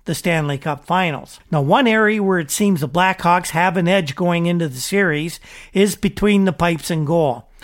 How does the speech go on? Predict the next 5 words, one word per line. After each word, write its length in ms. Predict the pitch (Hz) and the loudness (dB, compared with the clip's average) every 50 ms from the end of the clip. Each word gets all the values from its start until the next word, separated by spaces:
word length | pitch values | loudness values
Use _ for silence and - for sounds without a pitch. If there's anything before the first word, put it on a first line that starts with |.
| - - - - - - - | -20 -20 -20 -20 -20 -12 -4
Their 240 | - - 180 202 202 | 0 2 4 4 2
prized 500 | 202 - - 202 202 208 208 175 143 - | 0 0 0 2 2 2 0 0 -2 0
rookie, 380 | 185 190 180 185 - 202 202 196 | 2 2 2 2 0 -2 -2 0
Tony 420 | 202 - 175 190 202 214 208 190 | 0 0 2 2 2 2 2 2
Esposito, 840 | 185 185 185 - - 185 165 139 185 185 175 151 151 143 156 165 - | 2 0 0 -2 -2 -2 -2 0 0 0 0 0 0 -2 -2 -4 -6